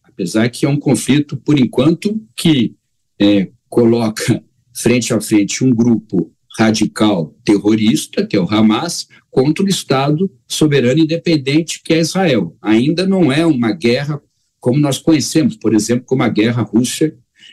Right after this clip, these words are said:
e Ucrânia, que são dois estados. Ainda é um, é um conflito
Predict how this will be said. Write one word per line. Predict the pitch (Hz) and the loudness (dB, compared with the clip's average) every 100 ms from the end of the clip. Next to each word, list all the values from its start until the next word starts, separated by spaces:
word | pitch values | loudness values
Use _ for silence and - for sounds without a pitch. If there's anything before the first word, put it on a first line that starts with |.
| _ | _
e | 135 | 0
Ucrânia, | 131 - 151 160 98 | 0 0 2 2 2
que | - | 0
são | 110 | 0
dois | 110 120 135 | 2 2 0
estados. | 151 - 123 110 87 110 | -2 -4 -2 -2 0 0
Ainda | 110 180 202 | 2 0 -2
é | |
um, | 214 170 | -2 -2
é | 156 | -6
um | 143 | -6
conflito | 120 123 110 - 185 202 101 | -2 0 0 0 -2 -2 -6